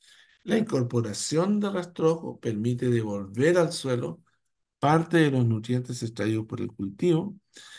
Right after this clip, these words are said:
incorporar materia orgánica, mejorar la actividad biológica y aumentar la capacidad de retención de humedad. La quema de rastrojo es una práctica obsoleta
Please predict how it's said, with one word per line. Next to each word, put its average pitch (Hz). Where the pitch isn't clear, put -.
incorporar 117
materia 101
orgánica, 151
mejorar 110
la 104
actividad 101
biológica 101
y 127
aumentar 123
la 151
capacidad 113
de 117
retención 101
de 98
humedad. 85
La 139
quema 240
de 156
rastrojo 156
es 160
una 123
práctica 139
obsoleta 123